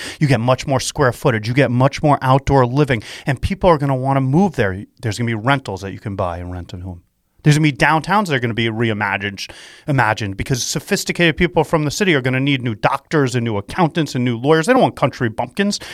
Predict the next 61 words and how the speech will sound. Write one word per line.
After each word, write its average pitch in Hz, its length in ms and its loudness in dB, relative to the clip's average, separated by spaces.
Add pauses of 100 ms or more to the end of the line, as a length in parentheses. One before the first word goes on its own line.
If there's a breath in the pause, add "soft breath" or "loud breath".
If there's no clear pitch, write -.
(140 loud breath)
They're 185 100 6
gonna 208 180 4
bring 185 340 4
their 190 160 6
people 208 340 2
there, 165 100 6
and 135 80 0
professional 185 460 2
service 226 380 2
providers 139 460 4
are 143 60 0
gonna 135 160 0
come, 131 180 2 (220 loud breath)
and 98 360 -6
restaurants 127 680 0
and 135 320 4
nightlife, 151 460 4
because 147 180 -4
eventually 190 440 -2
we're 143 60 -4
gonna 143 140 0
be 135 120 -2
done 131 260 2
with 120 160 0
quarantine 151 440 0
and 202 100 -2
we're 208 100 4
all 214 140 6
gonna 220 160 0
go 214 140 6
outside. 208 400 4 (280 loud breath)
And 143 180 4
the 117 60 0
s-, - 220 -16
spouses 180 720 0 (320)
of 139 100 2
the 131 60 0
people 120 220 2
that 113 80 2
work 110 200 0
in 123 60 0
the 113 60 0
city 151 260 -4 (1040)
are 175 100 6
gonna 196 160 2
say, 214 160 2
"I 190 140 2
wanna 202 260 0
open 208 180 -2
a 208 60 0
small 233 300 4
business," 277 440 0
and 151 60 0
they're 139 80 0
gonna 147 160 4
open 151 180 2
small 165 280 4
businesses 156 680 0
in 135 160 0
the 131 100 0
towns. 107 440 -2